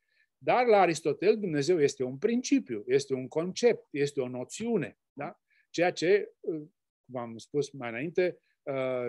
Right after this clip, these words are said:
John Henry Newman a criticat mereu. Ei, iată, Calista este, uh,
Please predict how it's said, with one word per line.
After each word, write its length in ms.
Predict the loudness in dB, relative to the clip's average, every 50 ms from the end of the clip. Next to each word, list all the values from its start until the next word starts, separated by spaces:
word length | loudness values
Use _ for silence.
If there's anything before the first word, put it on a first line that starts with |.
| -2
John 160 | 0 0 0 0
Henry 200 | 0 -2 -2 -2
Newman 240 | -4 -4 -4 -4
a 100 | -4 -6
criticat 540 | -8 -8 -8 -12 -10 -10 -8 -6 -6 -6 -6
mereu. 320 | -6 -6 -6 -6 -6 _ _ _ _ _ _ _ _ _ _ _ _
Ei, 180 | 4 6 6 8
iată, 380 | 6 4 4 2 0 0 0
Calista 520 | 0 0 0 2 2 0 -2 -2 -2 0 4
este, 600 | 6 6 6 6 6 4 4 4 4 2 0 -2 _ _ _
uh, 420 | -2 2 2 2 2 2 0 -2